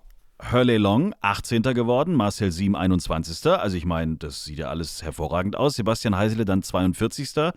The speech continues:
Yannick Paul, Cut geschafft, dreiundfünfzigster. Und Matti Schmidt, siebenundfünfzigster.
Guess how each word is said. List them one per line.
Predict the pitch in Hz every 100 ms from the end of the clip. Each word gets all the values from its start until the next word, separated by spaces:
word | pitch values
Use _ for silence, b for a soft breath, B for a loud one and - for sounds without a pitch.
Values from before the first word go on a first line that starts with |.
| B B B
Yannick | 90 143 254 302 -
Paul, | - 151 135 180 302 359 - _ -
Cut | 143 143
geschafft, | 165 143 214 247 - -
dreiundfünfzigster. | 127 143 139 151 135 - 165 - 226
Und | 175
Matti | 143 135 127
Schmidt, | - 160 - - - - _ _ -
siebenundfünfzigster. | 359 294 277 226 - - 95 - 73